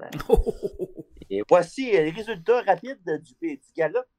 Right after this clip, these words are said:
Speaker 2: Et dans le premier combat de la soirée, dans un Fatal four-way pour le titre, classe ouverte, euh, euh, le champion défendant, Frank Evans, a affronté Kevin Gray, High Five Adam Sky et, euh, un autre jabroni, euh, qui s'appelle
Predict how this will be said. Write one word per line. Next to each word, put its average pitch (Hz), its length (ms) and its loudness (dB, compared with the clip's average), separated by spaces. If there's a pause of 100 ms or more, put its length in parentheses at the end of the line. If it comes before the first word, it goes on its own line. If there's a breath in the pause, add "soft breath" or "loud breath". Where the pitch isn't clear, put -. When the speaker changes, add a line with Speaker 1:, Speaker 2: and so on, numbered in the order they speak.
(540)
Speaker 2:
Et 113 180 -10
dans 123 120 -6
le 131 80 -8
premier 254 200 -2
combat 240 180 -2
de 233 60 -8
la 226 80 0
soirée, 196 320 -2
dans 151 240 -6
un 147 140 -6
Fatal 226 200 -4 (180)
four-way 202 380 -2
pour 143 220 -12
le 131 140 -8
titre, 226 260 -6 (260)
classe 233 340 -4
ouverte, 208 300 -4 (320)
euh, 104 420 -8 (840)
euh, 95 240 -8
le 104 60 -14
champion 220 280 2
défendant, 196 520 2
Frank 240 320 -8
Evans, 208 400 -4
a 147 100 2
affronté 143 680 -6
Kevin 226 380 0
Gray, 214 220 -10 (720)
High 220 180 2
Five 220 420 -2
Adam 185 280 -6
Sky 202 420 -6
et, 170 340 -8
euh, 110 360 -6 (100)
un 135 80 -16
autre 170 200 -6
jabroni, 139 680 -6
euh, 113 80 -4
qui - 80 -16
s'appelle - 320 -8